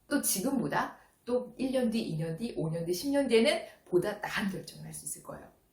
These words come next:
이걸 조금 더 세밀하게 말씀드리면 우리는 어제보다는 오늘이 조금 더 똑똑해져 있고 오늘보다는 내일이 더 똑똑해져 있을 거라는 거죠. 그래서 제가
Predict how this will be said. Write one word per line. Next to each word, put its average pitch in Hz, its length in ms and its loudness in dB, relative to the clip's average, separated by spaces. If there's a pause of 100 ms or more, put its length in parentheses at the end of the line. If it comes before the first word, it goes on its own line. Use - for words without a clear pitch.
이걸 240 260 4
조금 180 240 0
더 202 80 0
세밀하게 294 460 -4
말씀드리면 165 720 -4 (300)
우리는 185 480 0 (340)
어제보다는 - 920 -4 (260)
오늘이 208 360 -2
조금 147 220 -8
더 180 120 -8
똑똑해져 - 500 -8
있고 - 480 -10
오늘보다는 226 840 0 (160)
내일이 147 420 -6
더 233 340 -6 (160)
똑똑해져 254 600 -12
있을 - 220 -10
거라는 - 320 -20
거죠. - 220 -20 (360)
그래서 269 260 2
제가 180 400 -4